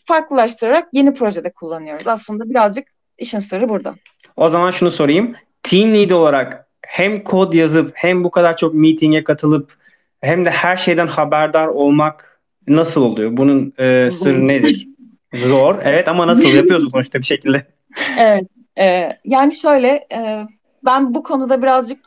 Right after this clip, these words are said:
Speaker 1: e, kendimi no lifer olarak tanımlıyorum. Yani gerçekten evet,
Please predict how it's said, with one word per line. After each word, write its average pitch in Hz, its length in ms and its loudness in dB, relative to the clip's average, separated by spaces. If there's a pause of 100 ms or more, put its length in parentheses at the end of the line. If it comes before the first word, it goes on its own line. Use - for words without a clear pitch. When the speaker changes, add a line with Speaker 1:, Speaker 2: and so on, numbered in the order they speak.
(120)
Speaker 1:
e, 190 340 -10
kendimi 233 420 -6
no 240 260 2
lifer 240 200 -2
olarak 180 400 0 (480)
tanımlıyorum. 190 680 -4 (380)
Yani 240 240 0
gerçekten 285 460 0
evet, 202 260 -2